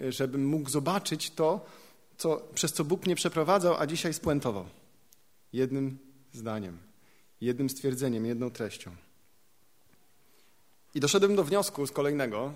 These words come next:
z tego samego prostego stwierdzenia, że nie punkt startowy, ani droga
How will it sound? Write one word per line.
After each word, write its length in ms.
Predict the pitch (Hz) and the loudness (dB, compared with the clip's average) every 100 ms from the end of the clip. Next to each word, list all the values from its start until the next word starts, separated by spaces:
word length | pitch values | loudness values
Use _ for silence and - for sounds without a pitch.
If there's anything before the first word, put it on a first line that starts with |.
| - | -8
z 120 | - | -4
tego 200 | 127 127 | -2 -2
samego 480 | 143 135 117 113 117 - - - - | -2 0 0 -2 -4 -14 -20 -20 -8
prostego 380 | 117 110 123 113 | -6 -2 -2 -4
stwierdzenia, 640 | - 123 113 104 95 123 139 - - - - | -6 -6 -6 -6 -6 -6 -8 -18 -20 -20 -6
że 140 | 117 | 2
nie 120 | 196 220 | 4 4
punkt 400 | 220 202 - - | 4 2 0 -6
startowy, 680 | - 165 151 120 95 92 92 - _ _ _ _ _ _ _ _ - - - | -2 -2 0 -2 -2 -6 -12 -20 _ _ _ _ _ _ _ _ -20 -12 0
ani 240 | 139 147 | 2 2
droga 540 | 131 156 139 107 92 | 4 4 4 2 -4